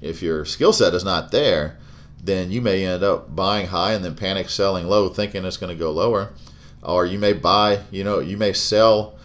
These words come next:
when you think it's high and it keeps going up and you have to buy back in at a higher price. So there, there's some things you've got to learn, but the only way to improve that is to improve your skill set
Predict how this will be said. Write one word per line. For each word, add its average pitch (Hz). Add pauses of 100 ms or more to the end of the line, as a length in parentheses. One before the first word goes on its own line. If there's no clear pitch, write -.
(160)
when 95
you 95
think 156
it's 127
high 87 (100)
and 104
it 104
keeps 139
going 123
up 131
and 107
you 107
have 104
to 95
buy 95
back 101
in 95
at 82
a -
higher 76
price. 65
So 92 (360)
there, 123 (380)
there's 120
some 104 (380)
things 127
you've 117
got 107
to 110
learn, 113
but 104
the 80
only 113
way 110
to 104
improve 95
that 87
is 87
to -
improve 85
your 82
skill 127
set 76